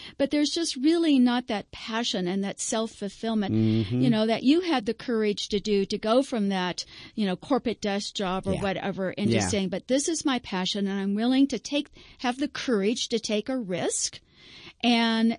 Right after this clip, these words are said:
Speaker 1: and to, and to do this." The same thing that, that I've done.
Speaker 2: You know, and, and you remind me of something that my corporate career, brief as it was, was preceded by an even longer time spent,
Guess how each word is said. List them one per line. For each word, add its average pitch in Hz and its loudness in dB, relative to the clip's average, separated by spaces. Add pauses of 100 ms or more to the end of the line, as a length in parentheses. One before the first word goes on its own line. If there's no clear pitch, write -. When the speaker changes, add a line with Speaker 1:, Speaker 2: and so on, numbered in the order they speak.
Speaker 1:
and 220 2
to, 226 2
and 233 0
to 262 0
do 302 4
this." - -2
The 226 -2
same 285 2
thing 294 4
that, 294 0 (220)
that 262 0
I've 339 0
done. - -4 (720)
Speaker 2:
You 135 6
know, 117 6
and, 117 4
and 120 4
you 120 4
remind 123 4
me 127 6
of 107 2
something 107 0
that 110 -2
my 113 0
corporate 139 2
career, 90 0
brief 104 -2
as 95 -2
it 92 -10
was, 107 0
was 107 0
preceded 113 0
by 107 -2
an 107 0
even 107 0
longer 123 6
time 107 0
spent, 110 0